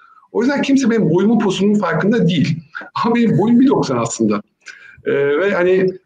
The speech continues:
e, boyuma göre de kilom fena değil. Hani hala tabii kendimi kilolu bulurum ama, e, yani çok da böyle belli etmem. Boy bayağı kilomu kapatır ama yani, e, günün sonunda,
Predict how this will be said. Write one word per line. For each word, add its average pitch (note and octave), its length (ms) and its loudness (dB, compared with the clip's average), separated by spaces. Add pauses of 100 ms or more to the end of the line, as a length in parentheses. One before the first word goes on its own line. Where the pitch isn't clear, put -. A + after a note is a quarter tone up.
e, C#3+ 240 0
boyuma G#3+ 260 2
göre C#3+ 260 2
de G#3 200 2
kilom G3+ 360 2
fena F3 360 0
değil. E3+ 140 0
Hani D#3+ 200 -2
hala E3+ 460 0
tabii E3 180 0
kendimi E3+ 320 0
kilolu E3+ 320 0
bulurum F#3 280 0
ama, B2+ 300 -2 (420)
e, E3 60 -4
yani F#3+ 440 0
çok A3+ 240 -2
da F#3 80 0
böyle G3+ 200 0
belli G3 260 2
etmem. C#3+ 500 0
Boy E3+ 320 0
bayağı E3+ 380 -2
kilomu - 300 -2
kapatır E3 480 -2
ama G#3 180 -2 (200)
yani, F3+ 180 0
e, F3 400 0 (180)
günün A#3+ 140 2
sonunda, G3+ 540 0